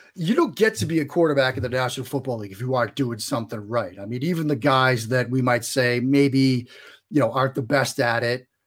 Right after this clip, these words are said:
they're still better than almost everybody else alive. So th-, th-, they deserve some credit for just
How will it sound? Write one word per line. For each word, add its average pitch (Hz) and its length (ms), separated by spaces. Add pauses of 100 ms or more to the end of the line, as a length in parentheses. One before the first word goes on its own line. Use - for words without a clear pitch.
they're 123 380
still 175 320
better 143 360
than 131 160
almost 127 320
everybody 131 440
else 120 220
alive. 107 500
So 113 260
th-, 117 240
th-, 127 160
they 147 160
deserve 139 460
some 123 180
credit 127 260
for - 60
just 117 240